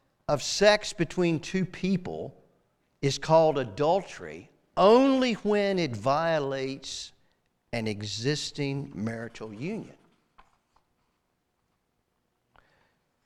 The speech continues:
Because remarriage after divorce, while the original spouse is living, is called adultery,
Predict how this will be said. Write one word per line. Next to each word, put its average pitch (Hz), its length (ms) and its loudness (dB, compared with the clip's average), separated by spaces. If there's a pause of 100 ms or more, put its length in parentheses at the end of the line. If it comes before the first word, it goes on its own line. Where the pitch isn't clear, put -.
(480)
Because 170 500 8
remarriage 165 500 2
after 143 380 -2
divorce, 190 760 0
while 135 160 2
the 123 120 -2
original 127 440 -2
spouse 143 440 -6
is 107 160 -12
living, 185 420 2
is 123 160 -4
called 117 300 -4
adultery, 147 680 -6